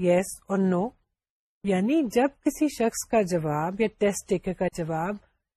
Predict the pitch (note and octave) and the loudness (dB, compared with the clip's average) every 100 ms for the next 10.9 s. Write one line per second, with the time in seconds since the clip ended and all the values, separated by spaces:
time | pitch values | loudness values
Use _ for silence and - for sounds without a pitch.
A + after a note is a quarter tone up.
0 | _ _ _ - A3+ D4 D#4 D4+ - G3+ | _ _ _ 0 4 6 6 4 2 2
1 | - A#3 C4 A#3+ G3+ G3 A3+ - A3+ G#3+ | 2 2 4 2 0 0 -2 -2 -2 4
2 | G#3 G#3+ G3 E3 F#3+ G3+ G#3+ F#3+ F#3 F#3 | 4 4 0 2 2 2 2 2 -2 -4
3 | - G3+ - - F#3 B3 A#3 F3+ F#3 G#3+ | 0 0 -2 -8 -8 -2 -2 0 4 4
4 | G#3 G#3+ - G3+ E3 F3 - G3+ F#3+ F#3+ | 6 4 2 0 0 0 -4 -6 -2 0
5 | F#3 F3+ D#3+ - F3+ F3+ F3+ F3 B3 A#3 | 0 -2 -4 -4 -8 -4 -2 -2 -4 -2
6 | G#3 G3 G3 G3 _ _ _ _ _ - | -2 0 0 -2 _ _ _ _ _ -8
7 | - C4+ - G#3+ B3 - B3 F3+ D#3+ D#3 | -4 -4 0 2 2 2 -2 2 2 0
8 | G#3 _ _ _ - B3 - B3 A#3 F#3+ | -4 _ _ _ -8 -6 -2 0 2 2
9 | E3+ F3+ F#3 F#3 - - D3+ F3 F#3+ E3+ | 2 2 2 0 -2 -4 -4 -4 -4 0
10 | D#3+ D#3+ D#3+ D#3 - D3 - D3+ | 0 0 -4 -4 -6 -10 -10 -14